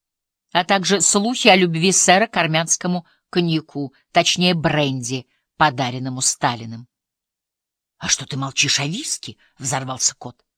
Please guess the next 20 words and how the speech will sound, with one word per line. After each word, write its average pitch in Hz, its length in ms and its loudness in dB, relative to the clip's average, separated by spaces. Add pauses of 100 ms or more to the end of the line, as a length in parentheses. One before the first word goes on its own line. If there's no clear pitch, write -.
(540)
«Разве 147 280 -2
можно 151 320 -4
представить 156 580 -4
англичан 143 720 -2 (200)
без 147 440 2
виски?» 226 560 -4 (1080)
Нельзя. 160 800 -4 (1300)
Наверное, 202 380 2
английская 202 380 0
любовь 190 260 -2
к - 40 -10
шотландскому 190 560 -2
виски 185 320 -4
и 190 60 0
есть 190 260 -4
тот 147 180 -8
исторический 147 560 -6
компромисс, 143 680 -6 (520)
на 170 120 -4
котором 175 340 0